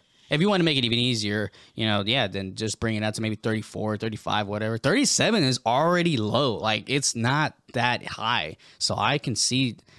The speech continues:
this game going to, like, twenty-one, twenty-four to ten, maybe. And that's already, what? That's thirty-four, actually.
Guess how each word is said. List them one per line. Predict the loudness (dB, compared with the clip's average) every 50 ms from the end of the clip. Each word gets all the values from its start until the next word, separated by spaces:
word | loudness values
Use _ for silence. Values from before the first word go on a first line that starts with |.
| -20 -12 -6
this | -4 -4 -2 0
game | 0 0 2 2 0 0
going | 0 2 2 2 0 0
to, | -2 -2
like, | 0 0 -2 -4 -6 -8 -14 _ _ _ _ _ -20 -20 _ _ _ -20 -12 -6
twenty-one, | -2 0 2 2 2 2 2 2 2 2 2 2 0 0 -2 -4 -4 -2 0 2 2 2 2 2 0 0
twenty-four | 0 0 2 2 0 0 -2 -2 0 2
to | 0 0 -2 -4 -8 _ _ _ _ _ _ _ -20 -20 -20 -20 -20 -20 _ _ _ _ _ _ _ _ -4
ten, | -4 -4 -2 -4 -4 -2 0 0 0 0 -2 _ _ _ _ _ _
maybe. | -2 0 2 2 2 2 0 -2 -4 -8 _ _ _ _ -20 -20 -20 -20 -20 _ _ _ _ _ -6
And | -4
that's | -2 0 2
already, | 2 4 4 4 4 2 2 2 2 2 0 0
what? | 0 0 -2 -2 -6 _ _ _ _ _ _ _ _ _ _ _ _ _ _ _ -4
That's | -2 -2 -2 -2
thirty-four, | -2 -4 -4 -6 -6 -8 -10 -12
actually. | -10 -10 -12 -12 -10 -10 -12 -14